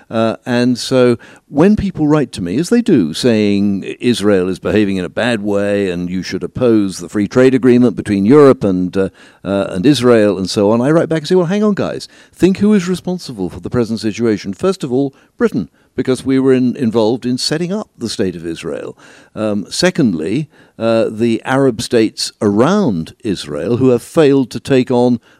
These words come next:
the Palestinian refugees for many decades.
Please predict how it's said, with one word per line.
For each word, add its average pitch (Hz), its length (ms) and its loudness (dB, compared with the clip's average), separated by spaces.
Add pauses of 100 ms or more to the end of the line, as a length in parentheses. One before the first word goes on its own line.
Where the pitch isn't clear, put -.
the 135 100 0
Palestinian 139 640 2
refugees 147 640 -2
for 170 180 -2
many 180 320 0
decades. 156 640 -4